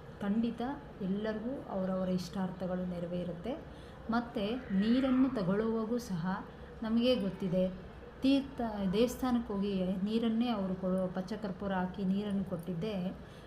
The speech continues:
ಅದು ತೀರ್ಥವಾಗಿ, ಆ, ನಮ್ಮ ಮೆಡಿಸಿನ್ ಥರ ಆಗುತ್ತೆ. ಇನ್ನು ನಾವು ಪ್ರತಿ ಗುಟುಕನ್ನು ನಾವು ತೀರ್ಥ ಥರ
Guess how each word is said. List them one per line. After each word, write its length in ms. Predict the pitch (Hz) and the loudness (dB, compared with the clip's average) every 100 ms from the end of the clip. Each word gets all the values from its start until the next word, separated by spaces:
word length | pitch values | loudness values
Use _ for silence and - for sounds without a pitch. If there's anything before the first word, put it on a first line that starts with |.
| - | -6
ಅದು 160 | 202 190 | -2 -2
ತೀರ್ಥವಾಗಿ, 760 | 220 240 254 226 196 180 208 190 175 175 - | 0 0 0 -2 0 0 -2 -2 -2 -4 -6
ಆ, 100 | 196 | -2
ನಮ್ಮ 300 | 190 185 185 | 0 2 2
ಮೆಡಿಸಿನ್ 520 | 180 185 202 - 214 190 | 2 2 0 0 -4 -2
ಥರ 160 | 190 | -2
ಆಗುತ್ತೆ. 440 | 180 165 170 - 185 240 - - - | -2 -2 -6 -6 -8 -8 -14 -12 0
ಇನ್ನು 200 | 247 254 | 4 4
ನಾವು 260 | 233 220 208 | 4 2 -2
ಪ್ರತಿ 460 | - 214 - 277 | -2 -4 2 2
ಗುಟುಕನ್ನು 600 | 247 208 240 233 214 208 240 | 2 0 -2 -2 0 2 2
ನಾವು 260 | 226 190 185 175 | 4 2 0 -2
ತೀರ್ಥ 400 | 202 226 220 220 190 | -2 -4 -4 -8 -6
ಥರ 120 | 190 | -2